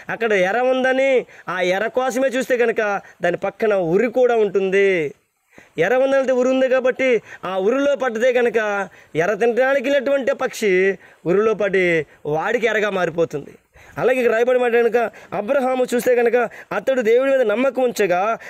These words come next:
ఆ నమ్మకం అతన్ని లెక్కింపసక్యము కానటువంటి సంతానముగా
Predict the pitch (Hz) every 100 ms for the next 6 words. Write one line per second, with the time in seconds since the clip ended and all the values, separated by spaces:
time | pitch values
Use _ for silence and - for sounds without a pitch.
0 | - 185 196 254 285 262 254 220 202 220
1 | 233 - - 220 247 294 269 262 254 262
2 | 262 262 254 254 254 240 247 240 240 214
3 | 240 233 226 233 226 214 220 269 254